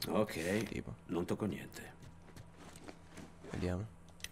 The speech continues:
Speaker 2: Un gruppo di runner ha fatto esplodere la maggior parte delle bombe sul lato sud della città. È tempo di fare un'altra passata. Non dimenticarti di segnalare la posizione di tutte le bombe sulla mappa.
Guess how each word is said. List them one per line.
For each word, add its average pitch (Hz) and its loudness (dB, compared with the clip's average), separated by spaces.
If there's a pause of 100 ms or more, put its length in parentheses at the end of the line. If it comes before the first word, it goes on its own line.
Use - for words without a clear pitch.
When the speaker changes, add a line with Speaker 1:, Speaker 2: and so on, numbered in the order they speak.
(800)
Speaker 2:
Un 120 12
gruppo 147 12
di 127 12
runner 147 12
ha 117 12
fatto 117 12
esplodere 127 12
la 113 12
maggior 117 12
parte 147 12
delle 113 12
bombe 131 12
sul 113 12
lato 127 12
sud 120 12
della 110 12
città. 101 12
È 98 12
tempo 127 12
di 113 12
fare 113 12
un'altra 120 12
passata. 92 12
Non 113 12
dimenticarti 127 12
di 107 10
segnalare 120 12
la 104 12
posizione 110 12
di 107 12
tutte 110 10
le 110 12
bombe 120 12
sulla 107 12
mappa. 80 8